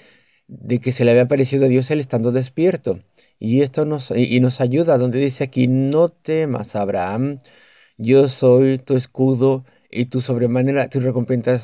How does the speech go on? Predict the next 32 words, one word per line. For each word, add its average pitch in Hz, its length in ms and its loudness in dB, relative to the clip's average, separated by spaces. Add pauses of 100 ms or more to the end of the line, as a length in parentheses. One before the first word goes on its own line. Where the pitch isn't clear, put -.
tu - 140 -10
recompensa 127 720 -2 (380)
muy 127 180 2
grande". 101 480 -4 (320)
Y - 80 -2
después 123 500 0
el 143 80 -4
Señor 123 300 -2
le 131 160 0
dice 131 420 -2
a 113 60 -2
Abraham, 123 340 -2 (380)
"Yo 135 80 0
soy 160 160 -2
el 156 100 0
Dios 139 200 -2
Todopoderoso, 151 1040 0
anda 165 640 -2 (340)
delante 127 520 0
de 120 160 0
mí, 107 300 -4 (680)
anda, 147 560 -2
camina 143 640 -2
ante 131 380 -2
mi 127 180 2
presencia", 117 800 -6 (380)
como 127 280 2
alguien 151 260 0
que 127 140 0
está 120 440 -4
siendo 135 280 -2
observado, 120 760 0